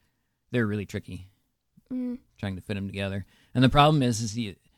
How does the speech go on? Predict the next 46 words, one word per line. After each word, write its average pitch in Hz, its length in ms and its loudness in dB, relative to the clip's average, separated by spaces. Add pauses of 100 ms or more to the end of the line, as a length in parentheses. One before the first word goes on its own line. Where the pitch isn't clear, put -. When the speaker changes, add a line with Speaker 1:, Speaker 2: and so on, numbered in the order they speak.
(280)
Speaker 1:
you 131 220 0
might 127 300 2 (840)
get, 131 400 -2
uh, 104 360 2 (960)
three 151 160 -2
quarters 131 340 4
of 117 80 0
the 101 60 -6
puzzle 131 360 0
done 104 280 -4
and 107 80 -4
then 107 120 -2
realize, 104 440 -2
"Oh, 107 520 0
I 110 200 -2
have, 104 500 -4 (1200)
I 120 60 -4
have 113 140 -2
two 139 160 -6
cats 113 300 0
left 117 360 0
and 104 140 -2
neither 113 280 0
of 101 140 -6
them 101 240 -4
fit - 300 -4 (260)
this 277 360 0
Speaker 2:
<laughs> 285 60 -2
Speaker 1:
space. 123 640 2
You 110 140 0
know, 101 100 -2
I 101 120 4
thought 139 200 6
I 127 40 4
was 120 120 2
doing 131 180 2
so 117 220 2
well 110 340 2
and 104 80 -2
now 107 140 -2
I 110 60 -2
have 107 140 -4
to 110 80 -4
go 107 280 -4
back 104 340 0
and 95 260 -8